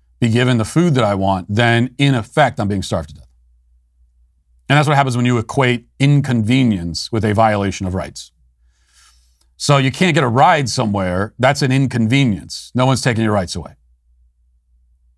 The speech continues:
And, and by the way, do you know whose responsibility? It's not, it's not, um, the government's responsibility to make sure that everybody has a ride to the <laughs> voting booth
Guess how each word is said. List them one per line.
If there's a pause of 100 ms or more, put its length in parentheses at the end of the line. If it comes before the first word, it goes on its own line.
(540)
And,
and
by
the
way, (760)
do
you
know
whose
responsibility?
It's
not,
it's
not,
um,
the
government's
responsibility (340)
to
make
sure
that
everybody
has
a
ride
to
the
<laughs>
voting
booth